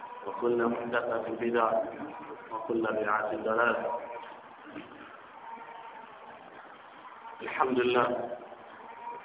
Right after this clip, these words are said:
A sọ pé fún Ọlọ́run Ọba Subhanahu, eléyìí tí ó tún ṣe ìpàdé wa ní ìrọ̀rùn ní ìlú. Gẹ́gẹ́ bí ìṣesí wa,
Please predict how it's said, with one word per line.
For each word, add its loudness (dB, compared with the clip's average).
A -12
sọ 4
pé 4
fún 6
Ọlọ́run 8
Ọba 6
Subhanahu, 4
eléyìí 8
tí 2
ó 8
tún 6
ṣe 2
ìpàdé 4
wa 6
ní 6
ìrọ̀rùn 2
ní 4
ìlú. 2
Gẹ́gẹ́ 4
bí 6
ìṣesí 0
wa, 6